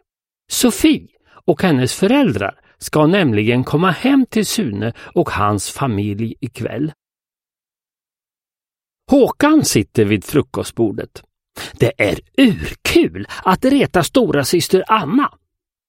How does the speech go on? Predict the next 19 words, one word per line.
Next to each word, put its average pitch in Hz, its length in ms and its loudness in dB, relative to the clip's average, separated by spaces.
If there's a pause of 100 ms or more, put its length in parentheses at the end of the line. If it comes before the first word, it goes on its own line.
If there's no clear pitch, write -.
(220)
Han 269 300 2
gör 226 180 4
titthål 233 960 0
i 196 140 0
smörgåsen 202 960 0 (260)
så - 200 -2
att 185 180 0
man 190 180 0
kan 202 220 -2
se 196 340 2
rakt 208 400 2
ner 185 260 2
i 208 80 2
bordet. 190 720 -2 (880)
Anna 160 460 2
gör 131 340 2
en 139 180 0
trött - 480 -4
grimas. 113 760 -4